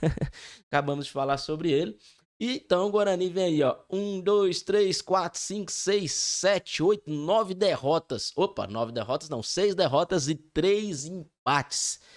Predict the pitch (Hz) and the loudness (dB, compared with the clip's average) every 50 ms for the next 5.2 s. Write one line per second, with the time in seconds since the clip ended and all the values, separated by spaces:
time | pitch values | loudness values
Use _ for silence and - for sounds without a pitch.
0 | - _ _ _ _ _ - 123 127 143 170 190 196 180 - 185 175 - - 180 | -20 _ _ _ _ _ 0 2 4 4 4 2 2 -2 -4 -6 -6 -2 0 0
1 | 190 226 220 - - - 165 151 147 - - 143 143 - - 151 151 139 - - | 2 2 2 0 0 2 2 0 0 -2 -4 -6 -6 -6 -4 -4 -4 -4 -4 -6
2 | 151 151 - 165 127 147 160 - - 151 160 151 - 190 190 180 - - 123 123 | -8 -6 -4 -2 0 0 0 0 0 -2 -2 -2 -4 -8 -10 -10 -6 -2 0 0
3 | 160 170 139 110 113 131 135 - - 135 139 160 165 135 107 120 120 127 135 - | 0 0 -2 -4 -4 -4 -4 -4 -4 -4 -4 -4 -4 -4 -2 -2 -2 -2 -2 -4
4 | - - 143 131 135 143 156 - 170 135 135 131 135 127 - - - 147 143 139 | -6 -6 -6 -6 -6 -8 -8 -8 -6 -4 -4 -4 -6 -8 -12 -10 -8 -8 -8 -8
5 | 139 135 135 131 | -10 -12 -14 -14